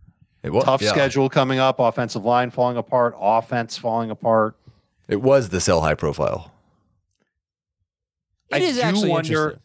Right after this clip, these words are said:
Speaker 3: interesting.
Speaker 2: does Daboll deserve credit? Has he earned enough credit to say, "All right, he'll figure out a way to get Saquon Barkley going"?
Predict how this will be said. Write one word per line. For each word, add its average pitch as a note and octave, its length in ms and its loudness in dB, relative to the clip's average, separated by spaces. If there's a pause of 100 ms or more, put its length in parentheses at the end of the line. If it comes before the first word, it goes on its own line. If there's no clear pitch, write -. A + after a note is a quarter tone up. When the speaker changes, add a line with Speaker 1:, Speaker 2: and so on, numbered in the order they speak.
Speaker 3:
interesting. D#3 180 -20 (160)
Speaker 2:
does C#3+ 220 -2
Daboll G3 500 0
deserve D#3 400 0
credit? D#3 460 -2 (260)
Has C3 180 -2
he B2+ 120 -4
earned D#3+ 320 2
enough D3+ 300 2
credit C#3+ 380 -2
to A#2 280 -2 (140)
say, C3 240 0
"All C3 100 4
right, G#2+ 280 0
he'll C3+ 160 -2
figure D3 440 -4
out C#3+ 140 2
a B2 40 2
way A#2+ 520 0 (720)
to C#3 120 0
get B2 420 0
Saquon A#2 560 0
Barkley A2 400 0
going"? G#2+ 460 -2